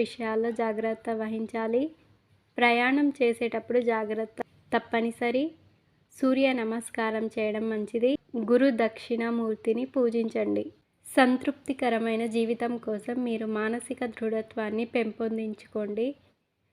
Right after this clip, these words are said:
తీరిక లేని సమయం గడుపుతున్న వారికి ఈరోజు చాలా కాలం తర్వాత సమయం దొరుకుతుంది, కానీ ఎక్కువగా ఇంటి పనుల కొరకు సమయాన్ని కేటాయించవలసి ఉంటుంది. ఈ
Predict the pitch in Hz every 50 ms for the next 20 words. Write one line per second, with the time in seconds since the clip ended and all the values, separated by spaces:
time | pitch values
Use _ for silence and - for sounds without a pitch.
0 | _ _ _ _ _ _ - 269 277 262 269 269 277 277 269 262 247 240 240 247
1 | 262 254 - 247 226 226 220 226 226 226 240 240 247 226 220 220 - 226 220 -
2 | 233 226 226 220 220 214 214 208 202 214 208 - 262 254 240 247 233 220 220 220
3 | 226 240 240 233 - 233 220 220 220 226 220 - 233 220 220 220 220 220 214 214
4 | - 220 220 220 214 220 214 214 214 247 247 254 - 254 226 226 220 220 220 220
5 | 220 214 214 214 214 202 226 214 - 220 220 220 214 240 262 302 311 - _ _
6 | _ _ _ _ _ _ _ _ _ _ - 240 240 233 240 262 269 - - 240
7 | 226 - - - 254 254 240 226 226 240 254 - - 247 254 233 233 262 240 247
8 | 240 233 226 226 220 226 220 226 - 226 220 214 - 254 262 262 262 233 226 220
9 | 220 220 220 220 226 233 226 - 233 220 214 214 226 220 220 220 220 220 - 240
10 | 214 214 214 220 214 - 240 226 220 220 214 214 - 220 214 214 220 226 247 277
11 | 302 - _ _ _ _ _ _ _ _ _ _ _ _ - 262